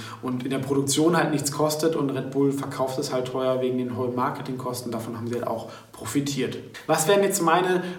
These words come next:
fünf Aktien, wo ich sagen würde, die finde ich immer noch langfristig gut? Apple natürlich, auch wenn ich da kurzfristig ein bisschen Bauchschmerzen habe.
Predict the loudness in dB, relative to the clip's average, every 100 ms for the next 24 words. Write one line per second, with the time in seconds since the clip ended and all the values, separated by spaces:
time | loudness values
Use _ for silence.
0 | -10 -2 0 2 2 2 2 2 2 2
1 | 4 4 4 4 2 0 0 0 2 0
2 | 2 2 2 2 2 2 0 0 -2 0
3 | 0 -2 -6 -8 2 4 6 6 4 4
4 | 6 6 6 2 0 0 0 0 0 0
5 | 0 0 -2 0 0 2 2 4 4 2
6 | 0 0 -2 -2 0 -2